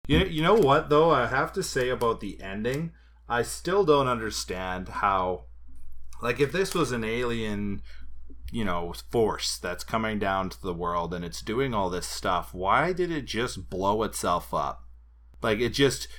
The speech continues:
all of a sudden annihilated the whole area after it had taken over so much and was assimilating, like,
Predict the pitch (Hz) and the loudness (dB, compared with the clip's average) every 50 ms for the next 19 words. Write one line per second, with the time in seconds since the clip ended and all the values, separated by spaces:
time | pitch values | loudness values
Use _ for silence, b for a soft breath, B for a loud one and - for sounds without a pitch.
0 | B B B 127 127 139 147 156 147 135 - 143 131 127 123 113 107 104 104 110 | B B B 8 8 8 8 8 4 4 6 6 6 8 6 4 2 4 6 6
1 | 113 117 120 120 117 110 104 98 98 98 92 101 95 92 107 104 101 92 98 101 | 6 8 6 4 4 2 2 2 0 0 0 0 -2 0 0 0 0 0 0 0
2 | 101 101 101 101 92 87 82 82 - - - - 107 107 107 107 - 120 107 104 | 0 2 2 0 0 -2 -4 -6 -8 -12 -10 0 4 4 4 4 4 2 2 2
3 | 110 104 101 - - - 120 117 113 120 110 107 110 113 104 113 107 101 - - | 2 0 0 -2 -2 -2 -2 -2 -2 -2 -2 0 0 -2 -2 -2 -4 -2 -2 -2
4 | 107 101 98 101 104 104 98 - - 101 95 92 87 85 92 - - - 123 123 | -2 -2 -2 0 0 0 0 -2 -6 -8 -6 -6 -6 -6 -4 -4 -4 -2 -2 0
5 | 135 127 113 104 98 98 95 95 95 92 90 - - - - - - - - - | 0 0 0 0 -2 -2 -2 -4 -6 -8 -10 -12 -14 -20 -20 -20 -20 -20 -10 -4
6 | 110 101 95 92 | -2 -2 -2 -4